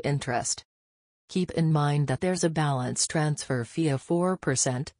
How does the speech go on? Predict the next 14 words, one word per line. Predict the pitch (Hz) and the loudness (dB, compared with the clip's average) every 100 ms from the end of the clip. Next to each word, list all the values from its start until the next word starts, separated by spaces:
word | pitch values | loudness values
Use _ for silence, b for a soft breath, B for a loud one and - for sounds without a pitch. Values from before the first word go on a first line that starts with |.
| _ | _
minimum | 156 190 165 143 135 | 2 4 4 2 0
five | 156 160 165 | 0 0 2
dollars, | 165 143 127 127 - - _ - | 2 2 0 -2 -4 -6 _ -2
of | 156 | 0
the | 147 | 0
transfer | 131 - 160 160 - 160 | -2 0 0 0 0 0
amount. | 151 156 139 110 92 - - _ _ - | 2 2 0 -2 -4 -8 -16 _ _ 0
If | 160 - | 0 4
you're | 160 151 | 2 2
brooding | 165 151 143 139 | 2 2 2 0
about | 135 127 139 | 0 0 -2
a | |
balance | 131 147 143 123 113 | 0 0 2 0 -2
transfer, | - 160 151 147 - 123 113 | 0 0 2 0 -2 -2 -4